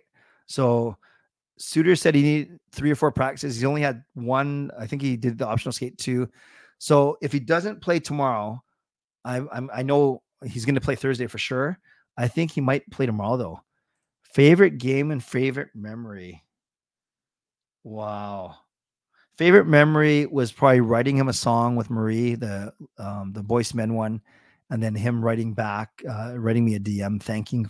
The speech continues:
for the song. So that's my favorite memory. Then I got to meet him last year, um, as well, as you guys saw the picture. Um, favorite game? Hmm.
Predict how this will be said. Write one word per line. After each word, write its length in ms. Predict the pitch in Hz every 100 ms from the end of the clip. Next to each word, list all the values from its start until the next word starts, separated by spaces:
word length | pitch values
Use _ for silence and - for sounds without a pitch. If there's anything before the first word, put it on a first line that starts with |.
| -
for 120 | - 104
the 60 |
song. 220 | - 98
So 120 | 98 120
that's 100 | 120
my 80 |
favorite 260 | 127 127 117
memory. 320 | 110 101 95 - - -
Then 120 | 151
I 20 |
got 140 | 151
to 80 | 147
meet 80 | 143
him 100 | 127
last 260 | 120 117 -
year, 300 | 113 101 - _ _ -
um, 180 | 117 110
as 180 | 107 104
well, 140 | 104
as 100 | 101
you 80 | 107
guys 140 | 101
saw 100 | -
the 80 | 104
picture. 480 | 92 107 - 113 101 _ _ _ _ -
Um, 460 | 113 107 107 117 - _ -
favorite 500 | 143 151 165 123 113
game? 600 | 107 117 123 151 208 214 _ _ _ _ _ _ _ _ _ _ _ _ _ _ _ _ _ _ _ -
Hmm. 400 | 139 139 131